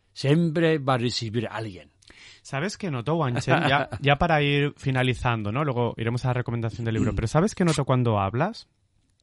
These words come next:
Speaker 2: Noto que hay como una especie de, de confianza en la vida, ¿no? Como una especie de confianza en, si tú haces lo correcto, lo correcto va a venir a ti, ¿no? Es como la
Speaker 1: <clears throat>
Speaker 2: sensación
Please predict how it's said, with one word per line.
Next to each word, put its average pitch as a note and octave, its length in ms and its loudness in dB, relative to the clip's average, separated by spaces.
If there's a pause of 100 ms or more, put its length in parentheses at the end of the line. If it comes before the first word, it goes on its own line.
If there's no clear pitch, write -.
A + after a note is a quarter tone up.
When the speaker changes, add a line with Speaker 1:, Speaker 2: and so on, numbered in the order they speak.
(320)
Speaker 2:
Noto D3+ 340 -4
que C3+ 120 -4
hay C#3 120 -4
como C3 200 -8
una C#3 120 -4
especie C#3+ 420 -6
de, B2 200 -2 (560)
de B2+ 140 -2
confianza B2 1080 0
en A#2+ 120 0
la A2 140 2
vida, A2+ 340 0 (840)
¿no? B2+ 140 0
Como E3+ 160 2
una C#3+ 120 4
especie C#3 380 0
de B2+ 60 2
confianza C3 640 2
en, A2+ 160 0 (200)
si - 180 -2
tú F#3 180 2
haces F#3 220 0
lo C#3+ 140 0
correcto, D#3+ 600 -2 (360)
lo C#3 160 2
correcto C3+ 340 0
va D3 100 6
a - 40 4
venir A2 240 -2
a G2 80 -4
ti, F2 200 -10
¿no? C3 160 -2
Es E3+ 120 -4
como E3 320 4 (180)
la D3 360 4
Speaker 1:
<clears throat> - 0 -
Speaker 2:
sensación D#3 960 6